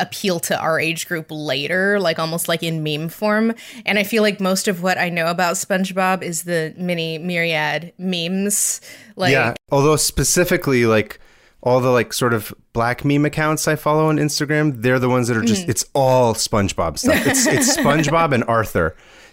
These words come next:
Speaker 2: neither of which I really watched, but, like, my only association with them is just through those meme accounts.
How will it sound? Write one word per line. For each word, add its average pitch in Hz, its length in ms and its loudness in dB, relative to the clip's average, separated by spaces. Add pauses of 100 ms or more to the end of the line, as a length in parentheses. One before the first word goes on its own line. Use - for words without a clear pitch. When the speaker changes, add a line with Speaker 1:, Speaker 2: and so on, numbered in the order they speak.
Speaker 2:
neither 143 340 4
of 147 80 0
which 147 200 2
I 143 60 4
really 127 240 4
watched, 110 500 0
but, 131 120 -2
like, 113 240 0
my 107 220 2
only 123 280 4
association 113 580 0
with 101 100 0
them 101 160 0
is 92 100 -4
just 110 380 0
through 107 100 0
those 90 200 2
meme 90 200 0
accounts. 87 500 -6